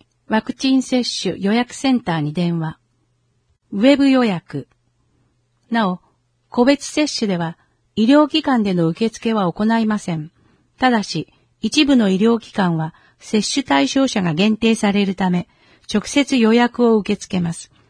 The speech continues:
接種券に同封するチラシ、市ホームページに該当医療機関を掲載しています。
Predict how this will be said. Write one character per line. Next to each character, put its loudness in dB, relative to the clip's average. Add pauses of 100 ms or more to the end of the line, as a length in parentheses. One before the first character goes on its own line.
(460)
接 2
種 0
券 0
に 0
同 0
封 0
す -4
る 0
チ -4
ラ 0
シ、 -6
市 -4
ホ 0
ー 2
ム 4
ペ 0
ー 0
ジ -4
に -4
該 0
当 2
医 -4
療 0
機 -12
関 0
を -4
掲 -4
載 -4
し -14
て -8
い -6
ま -6
す。 -20